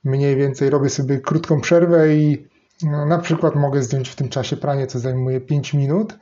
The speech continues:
a pozwala mi myślami gdzieś tam się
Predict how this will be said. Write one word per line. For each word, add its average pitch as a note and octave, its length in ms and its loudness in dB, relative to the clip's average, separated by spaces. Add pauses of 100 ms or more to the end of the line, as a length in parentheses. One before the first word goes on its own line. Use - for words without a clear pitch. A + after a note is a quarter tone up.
a D3+ 80 -2
pozwala F3 380 2
mi E3+ 420 4
myślami E3 640 2 (380)
gdzieś D3 180 -6
tam D#3+ 120 -2
się D3+ 260 -2